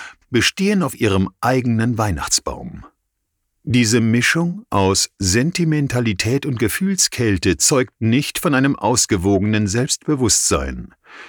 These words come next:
Die Deutschen haben ihre Gefühle nicht gut im Griff. Sie weisen einen hysterischen Charakterzug auf.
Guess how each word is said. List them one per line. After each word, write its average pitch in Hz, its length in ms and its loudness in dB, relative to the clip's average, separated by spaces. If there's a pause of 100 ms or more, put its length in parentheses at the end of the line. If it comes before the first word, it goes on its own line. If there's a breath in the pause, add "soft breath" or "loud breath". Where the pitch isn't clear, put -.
(360 loud breath)
Die 131 100 4
Deutschen 165 440 2
haben 160 180 2
ihre 131 240 2
Gefühle 131 480 2
nicht 120 320 0
gut 123 180 0
im 127 140 2
Griff. - 540 -4 (640)
Sie 135 200 4
weisen 160 400 2
einen 127 300 2
hysterischen 147 760 0
Charakterzug 123 800 -2
auf. - 460 -8